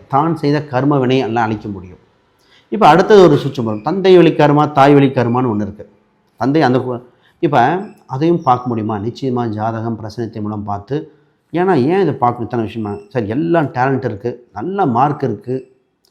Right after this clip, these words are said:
ஆனா எ-, வேலை நடக்கல. சார், சொந்த வீடு கட்டியிருக்கோம், நாங்க தங்க முடியலங்க, வேற ஒருத்தர் தங்கிட்டு இருக்காங்க. எல்லாத்துக்கும்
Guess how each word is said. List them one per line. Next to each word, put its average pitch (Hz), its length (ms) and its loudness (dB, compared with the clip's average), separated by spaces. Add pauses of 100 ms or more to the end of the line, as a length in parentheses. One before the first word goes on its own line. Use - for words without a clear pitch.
(160)
ஆனா 107 140 -12
எ-, 101 260 -12
வேலை 101 200 -8
நடக்கல. 85 300 -16 (380)
சார், 156 180 -4
சொந்த 175 420 -2
வீடு 165 200 6
கட்டியிருக்கோம், 131 560 0
நாங்க 143 200 2
தங்க 139 260 -2
முடியலங்க, 120 380 -2
வேற 113 260 -2
ஒருத்தர் 110 220 -12
தங்கிட்டு 101 300 -8
இருக்காங்க. 92 380 -16 (840)
எல்லாத்துக்கும் 165 1040 2